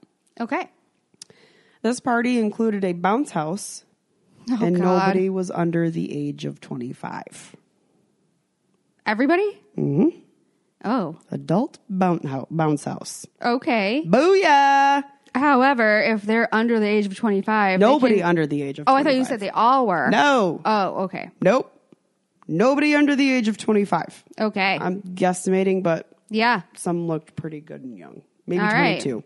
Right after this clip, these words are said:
Speaker 1: Hopefully those women were in sports bras.
Speaker 2: They were drinking too much. It was the men.
Speaker 1: Okay.
Speaker 2: The men were in there.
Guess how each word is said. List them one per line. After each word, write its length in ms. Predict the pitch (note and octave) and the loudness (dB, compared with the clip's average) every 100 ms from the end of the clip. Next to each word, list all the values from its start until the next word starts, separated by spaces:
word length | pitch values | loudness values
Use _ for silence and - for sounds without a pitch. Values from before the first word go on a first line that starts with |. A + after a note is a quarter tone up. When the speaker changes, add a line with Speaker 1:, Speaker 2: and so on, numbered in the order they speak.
| - | -8
Speaker 1:
Hopefully 320 | A3 G#3+ A#3 | -6 -4 -2
those 240 | A3+ A3 G#3+ | 0 -2 -2
women 220 | A3+ A3+ | -2 -2
were 180 | G#3+ G#3+ | -2 -2
in 100 | A3 | -4
sports 320 | - A#3 A#3+ | -2 -4 -2
bras. 420 | F#3+ F3 F3+ - - _ _ _ _ _ _ _ _ _ _ _ - F#3 | -4 -2 -4 -10 -20 _ _ _ _ _ _ _ _ _ _ _ -14 -4
Speaker 2:
They 140 | F#3+ | 0
were 80 | G#3 | 2
drinking 320 | F#3 F3+ F#3 | 2 2 0
too 120 | F3 | 0
much. 240 | D#3+ D3+ - | -2 -4 -4
It 80 | G3 | -4
was 120 | F#3 | -2
the 100 | G3 | 0
men. 480 | G3 G3+ F3+ D#3 D3+ - _ _ _ _ - | 2 2 2 0 -4 -20 _ _ _ _ -10
Speaker 1:
Okay. 440 | G#3 G#3 A#3+ G3 | -6 -2 -2 -2
Speaker 2:
The 60 | F3 | -2
men 280 | F#3 G#3 A3 | 2 2 2
were 140 | G#3+ | 2
in 200 | F#3 F3+ | 0 0
there. 340 | E3 D#3 D#3 | 0 -2 -4